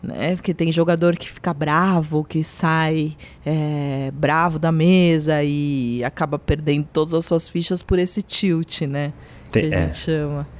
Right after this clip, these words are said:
Speaker 2: É, eu lembro uma vez que eu tava jogando com os amigos, eu tinha ou par de ás ou par de reis, agora eu não lembro. E aí eu apostei, aí o pessoal foi saindo, aí chegou na, na vez do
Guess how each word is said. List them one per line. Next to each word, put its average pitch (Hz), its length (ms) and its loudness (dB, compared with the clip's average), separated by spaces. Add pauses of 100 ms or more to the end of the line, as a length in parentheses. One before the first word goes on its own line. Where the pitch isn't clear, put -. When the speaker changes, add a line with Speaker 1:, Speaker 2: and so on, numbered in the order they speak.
(440)
Speaker 2:
É, 101 100 4
eu 92 60 6
lembro 107 220 6
uma 117 120 4
vez 107 200 2
que - 40 2
eu 113 40 0
tava 107 240 2
jogando 104 520 4 (460)
com - 140 0
os 95 80 6
amigos, 110 680 4 (400)
eu 101 140 2
tinha 107 840 2 (140)
ou 139 120 2
par 151 180 2
de 117 120 2
ás 120 160 2
ou 131 60 -2
par 123 160 0
de 113 100 0
reis, 87 360 2
agora 82 240 0
eu - 20 2
não 107 100 6
lembro. 87 280 4 (1000)
E 104 140 4
aí 110 280 4 (720)
eu 110 280 2
apostei, 151 880 2
aí 110 220 2
o - 20 -6
pessoal 120 260 0
foi 120 120 2
saindo, 123 640 4 (680)
aí 101 200 0
chegou 113 360 4
na, 113 320 6
na 107 160 4
vez 104 240 2
do 101 760 4